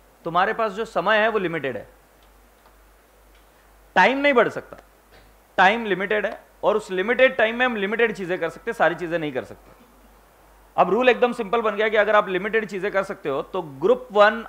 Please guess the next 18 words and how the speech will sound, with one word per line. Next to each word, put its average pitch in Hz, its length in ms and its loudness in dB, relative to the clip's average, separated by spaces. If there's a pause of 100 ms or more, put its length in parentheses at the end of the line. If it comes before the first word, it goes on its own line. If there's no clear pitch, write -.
अभी 165 280 2
पढ़ाई 170 400 2
करना 170 560 -4
next 208 340 -6
to 226 100 -6
impossible 170 500 -4
है, 190 220 -4 (300)
more 254 320 10
specifically 196 720 0
जब 185 340 0
आपकी 170 340 2
इतनी 214 400 -8
सारी 185 240 -2
classes 175 340 -4
already 139 360 -6
चल 135 160 -10
रही 95 180 -14
है। - 120 -20